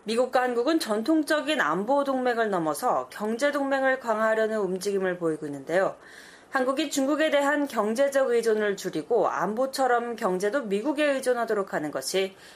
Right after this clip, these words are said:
미국이 원하는 경제 동맹 강화라고 보십니까?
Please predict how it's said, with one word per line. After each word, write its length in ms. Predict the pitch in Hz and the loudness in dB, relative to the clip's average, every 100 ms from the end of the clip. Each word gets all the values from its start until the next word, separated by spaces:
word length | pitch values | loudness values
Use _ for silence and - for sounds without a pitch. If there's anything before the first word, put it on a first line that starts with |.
| - | -6
미국이 260 | 214 226 240 | -2 0 2
원하는 400 | 240 226 240 277 | 2 4 2 0
경제 460 | 202 185 202 247 247 | 0 -2 2 2 0
동맹 340 | 233 247 254 | 0 -2 -4
강화라고 760 | - 311 170 254 240 220 180 170 | -6 -4 -4 -2 0 0 0 -6
보십니까? 600 | 151 127 - - 185 | -12 -14 -14 -4 -4